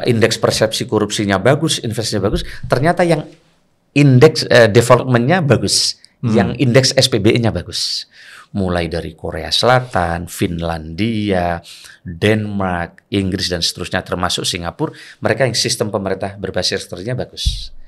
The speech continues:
Speaker 2: Oke.
Speaker 1: Nah, dari sinilah kemudian kita banyak belajar, kemudian kami menghadap Bapak Presiden, ratas beberapa kali diputus. Memang ini menjadi keinginan Presiden sejak awal, bagaimana S P B ini bisa bekerja.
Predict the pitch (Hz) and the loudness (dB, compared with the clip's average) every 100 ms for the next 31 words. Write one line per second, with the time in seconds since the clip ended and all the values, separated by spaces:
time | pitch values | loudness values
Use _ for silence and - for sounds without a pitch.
0 | - 127 - 90 - 98 98 95 90 101 | -10 -8 -8 -12 -6 -4 -2 -2 -2 0
1 | 165 185 107 101 92 98 92 85 87 85 | 0 0 -2 0 -2 -4 -6 -6 -6 -8
2 | 85 85 82 127 147 151 147 - - _ | -8 -8 0 2 2 0 -4 -14 -20 _
3 | _ 95 90 90 87 92 92 87 85 82 | _ -6 -4 -4 -4 -4 -4 -6 -8 -8
4 | 90 - - - - 95 90 127 151 120 | -6 -6 -6 -6 -8 -8 -2 -2 -2 -4
5 | 92 - - 92 87 95 - 90 87 82 | -4 -2 -4 -6 -6 -6 -6 -6 -8 -12
6 | 95 - 151 156 - - - - - _ | -14 -4 -2 -2 -4 -8 -18 -20 -20 _
7 | 98 92 101 104 98 101 85 87 87 - | 0 2 2 0 0 0 -2 -4 -4 -6
8 | 92 92 85 90 - 87 87 - 80 87 | -4 -6 -6 -4 -4 -4 -6 -6 -4 -4
9 | 87 92 139 165 165 - _ 92 92 92 | -4 0 2 0 -6 -18 _ -4 -2 0
10 | 87 87 87 104 143 165 156 _ - 117 | -2 -2 -4 -2 -2 -4 -10 _ -6 -4
11 | - 98 101 - 107 107 - 82 87 87 | 0 -2 -2 -2 -2 -4 -6 -8 -10 -12
12 | 80 82 - | -14 -18 -20